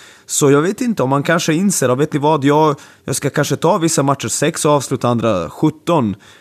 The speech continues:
Men om jag ska liksom vara en rollspelare så tror jag att han kommer göra succé. Men Houston kommer vara shitshow.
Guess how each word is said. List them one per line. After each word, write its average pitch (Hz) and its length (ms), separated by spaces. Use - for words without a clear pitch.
Men 131 160
om 135 40
jag 135 100
ska - 140
liksom 127 280
vara 143 180
en 127 160
rollspelare 107 680
så 113 120
tror 143 200
jag 117 140
att 113 120
han 117 80
kommer 117 220
göra 113 160
succé. 117 420
Men 104 200
Houston 170 400
kommer 131 180
vara 117 120
shitshow. - 440